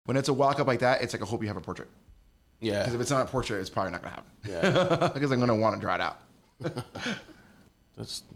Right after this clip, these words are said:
Speaker 2: Javier Antunes.
Speaker 1: Yeah.
Speaker 2: In a, in a nutshell.
Speaker 1: Yeah, for the
Speaker 2: I
Speaker 1: most
Speaker 2: guess,
Speaker 1: part.
Speaker 2: so to speak.
Speaker 1: <laughs>
Speaker 2: Thank you, man, for doing this. I'm, I'm super
Speaker 1: For sure.
Speaker 2: excited to get you. I'm a,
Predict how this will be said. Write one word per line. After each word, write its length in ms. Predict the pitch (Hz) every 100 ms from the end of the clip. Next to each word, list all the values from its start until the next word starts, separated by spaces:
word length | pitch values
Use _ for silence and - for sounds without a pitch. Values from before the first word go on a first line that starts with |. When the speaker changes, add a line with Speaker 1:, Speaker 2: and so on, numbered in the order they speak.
| -
Speaker 2:
Javier 240 | 113 110 110
Antunes. 640 | 110 - 123 127 123 - - - - -
Speaker 1:
Yeah. 280 | 113 123 - -
Speaker 2:
In 120 | 107
a, 180 | 98 98 - _ _ _ _
in 100 | 113
a 80 | 110
nutshell. 520 | 110 123 139 131 127 - -
Speaker 1:
Yeah, 180 | 131 131 -
for 100 | -
the 60 | 139
Speaker 2:
I 20 |
Speaker 1:
most 100 | 127
Speaker 2:
guess, 80 | 127
Speaker 1:
part. 120 | 127
Speaker 2:
so 60 | 127
to 80 | 131
speak. 300 | - 151 151
Speaker 1:
<laughs> 1040 | 160 160 156 - 151 156 156 156 - _
Speaker 2:
Thank 220 | - 120
you, 80 | 127
man, 180 | 117 117
for 140 | - 113
doing 280 | 123 123
this. 180 | 123 113
I'm, 220 | 110 107 104
I'm 120 | 104
super 320 | - 120 117
Speaker 1:
For 60 | 107
sure. 180 | - 110
Speaker 2:
excited 260 | 107 107
to 100 | -
get 260 | 104 104 -
you. 80 | 98
I'm 120 |
a, 100 | 98